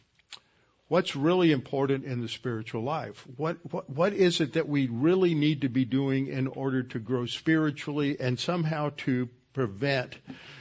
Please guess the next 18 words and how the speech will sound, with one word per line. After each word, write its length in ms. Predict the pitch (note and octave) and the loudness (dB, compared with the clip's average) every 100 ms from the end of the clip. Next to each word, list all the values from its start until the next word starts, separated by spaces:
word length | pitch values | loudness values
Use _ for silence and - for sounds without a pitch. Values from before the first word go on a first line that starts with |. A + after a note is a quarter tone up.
| - | -20
having 400 | - B2+ C3 C3 | -4 0 0 0
some 300 | A#2+ C#3 C3 | -2 -2 -2
sort 480 | A#2+ - C3 C3 C3 | -2 -2 -2 -2 -4
of 460 | C3 B2 B2 A2 - | -2 2 0 -2 -2
spiritual 640 | - C#3 C3 C3 C3 C3 | -2 2 2 2 0 -4
blowout 800 | G#2+ G#2+ B2+ B2+ A#2+ A#2+ A#2+ - | -4 0 0 2 2 2 0 -4
on 320 | B2 A2+ A2+ | -6 -4 -4
the, 320 | G#2+ A#2+ A2 F#2+ - - | -6 -6 -8 -12 -16 -10
uh, 220 | G#2 G2 - - _ _ - _ _ _ - | -8 -8 -12 -20 _ _ -20 _ _ _ -10
road 300 | G#2+ A#2+ A#2+ | 0 2 0
of 140 | G#2 | -2
life? 600 | A#2 B2 G#2+ - - - - _ _ _ - - _ _ _ _ _ - | 0 0 0 -4 -16 -20 -20 _ _ _ -20 -20 _ _ _ _ _ -6
And 460 | C3+ C#3+ C#3+ C#3+ C3+ | 2 6 8 6 4
I 180 | B2 | 2
focused 480 | C#3 F#3+ G3 F3 D3 | 4 4 4 4 2
last 340 | D3 D#3+ D#3+ - | 4 4 4 0
time 400 | C3 C3+ D3+ D#3 | 2 4 4 2
on 460 | C3 C3+ C3+ C3+ | 0 2 2 0